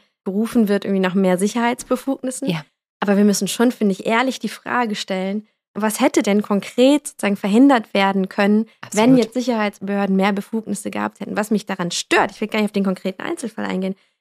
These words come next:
Speaker 1: was mich daran stört, ist aber regelmäßig, wir haben regelmäßig, wenn Ereignisse auftreten, die sicherheitsrelevant sind, regelmäßig den, den Mechanismus,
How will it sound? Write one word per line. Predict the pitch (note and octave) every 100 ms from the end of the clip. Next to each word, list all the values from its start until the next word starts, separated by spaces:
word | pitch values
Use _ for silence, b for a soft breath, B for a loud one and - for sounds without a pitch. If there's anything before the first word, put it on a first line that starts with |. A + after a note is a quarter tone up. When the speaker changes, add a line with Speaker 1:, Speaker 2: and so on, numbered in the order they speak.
| -
Speaker 1:
was | A3+
mich | A3+ G#3+
daran | G3+ F#3+
stört, | F#3+ - D#4+ -
ist | F#3
aber | F#3 F3+
regelmäßig, | A#3+ A3+ G3 F3 -
wir | G#3
haben | G#3+ -
regelmäßig, | B3+ F4+ F#4 D#4 C#4 C#4+ D#4 F4+ _ _ _ _ _
wenn | A#3 B3
Ereignisse | G#3+ A#3+ C4+ C4 - A3
auftreten, | G#3 B3+ - - C4 B3+ A#3+ A#3+ B3 _ _ _
die | F#3 G3+ G3+
sicherheitsrelevant | G#3 A3 G#3 G3+ - G3 F#3 F3+
sind, | - C4+ C#4+ -
regelmäßig | A#3 C#4+ C#4+ B3+ A3+ A3+ A#3 G#3+
den, | G3+ G3+ F#3+
den | F#3+ G3
Mechanismus, | F#3+ F3+ F#3 C#4 - D#4 D#4+ F4+